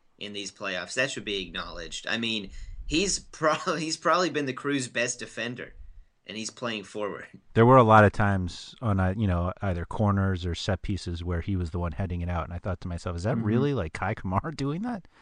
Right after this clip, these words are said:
Speaker 1: And even
Speaker 3: Yeah.
Speaker 1: late in the game, not even on set pieces or corners, he was tracking back like
Speaker 2: Mm-hmm.
Speaker 1: a madman.
Speaker 2: Mm-hmm.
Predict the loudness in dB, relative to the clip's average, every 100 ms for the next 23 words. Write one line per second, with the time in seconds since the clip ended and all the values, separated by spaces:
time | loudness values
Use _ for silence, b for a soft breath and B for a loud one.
0 | -2 0 2 2 2 2 0 0 -2 0
1 | 0 -2 -2 0 0 0 -2 -4 -6 -6
2 | -6 -6 -6 -8 -6 -6 -6 -6 -6 -6
3 | -6 -4 -2 -2 -4 -2 -2 -2 -6 -4
4 | -2 -2 4 8 8 8 2 -2 -6 -12
5 | -8 0 6 6